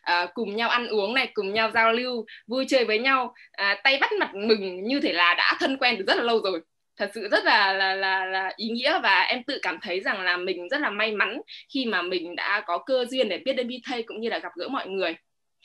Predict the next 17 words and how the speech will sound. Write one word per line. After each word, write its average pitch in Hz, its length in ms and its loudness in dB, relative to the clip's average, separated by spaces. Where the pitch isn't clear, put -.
À, 320 180 2
và 220 140 6
em 262 240 4
cũng, 262 200 -2
ờ, 294 200 4
có 208 100 4
một 285 160 0
cái 190 80 0
ấn, 226 180 0
ấn 226 160 -6
tượng 359 160 2
rất 330 100 6
là 339 80 6
nho 269 180 2
nhỏ, 214 400 4
ấn 214 180 -4
tượng 175 200 2